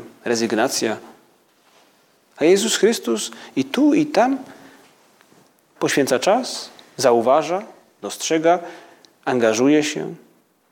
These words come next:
jest cierpliwy. To jest być do dyspozycji. To jest właśnie, y, to, co też dzieje się, kiedy uczniowie, wydawałoby się, ci, którzy Go doskonale znają, pytają Go nieraz: „Wyjaśnij nam tę przypowieść.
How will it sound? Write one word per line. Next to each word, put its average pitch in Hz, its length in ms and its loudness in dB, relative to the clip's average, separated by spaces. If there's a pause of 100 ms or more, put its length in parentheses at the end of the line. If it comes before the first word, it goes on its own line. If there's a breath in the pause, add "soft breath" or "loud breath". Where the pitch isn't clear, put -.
(180)
jest - 160 -4
cierpliwy. 113 600 0 (1400)
To 240 60 2
jest 240 120 2
być 151 140 4
do 117 120 2
dyspozycji. 110 640 0 (220 loud breath)
To 190 100 4
jest 226 140 2
właśnie, 175 360 2 (440 loud breath)
y, - 200 -6
to, 175 180 4
co 175 120 -2
też 156 160 0
dzieje 165 260 4
się, 160 200 0
kiedy 147 380 2
uczniowie, 160 580 2
wydawałoby 196 500 4
się, 175 180 -2
ci, - 120 -10
którzy 175 240 0
Go 156 80 0
doskonale 151 560 2
znają, 156 400 2
pytają 151 460 2
Go 135 100 4
nieraz: 127 460 2 (280 loud breath)
„Wyjaśnij 135 600 2
nam 113 160 0
tę 110 180 -4
przypowieść. 98 840 -4